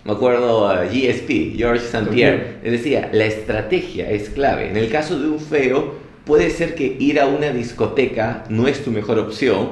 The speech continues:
Speaker 1: a no ser que sepas bailar, en ese caso es otra cosa, pero, eh, tal vez necesitas una manera de que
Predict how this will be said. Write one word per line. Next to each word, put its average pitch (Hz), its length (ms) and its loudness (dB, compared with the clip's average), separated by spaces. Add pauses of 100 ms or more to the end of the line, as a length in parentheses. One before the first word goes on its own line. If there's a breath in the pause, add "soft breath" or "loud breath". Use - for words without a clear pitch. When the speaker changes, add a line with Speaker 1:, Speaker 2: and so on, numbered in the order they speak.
Speaker 1:
a 104 80 2
no 127 100 4
ser 147 160 2
que - 60 -6
sepas - 340 0
bailar, 85 380 0
en 90 80 -2
ese - 160 -2
caso 107 200 2
es 107 60 4
otra 92 120 0
cosa, 135 260 -2
pero, 113 240 2 (480 loud breath)
eh, 107 160 4
tal 139 160 2
vez 151 120 0
necesitas 143 540 -2
una 160 220 2
manera 143 340 0
de 139 140 -2
que 110 320 -6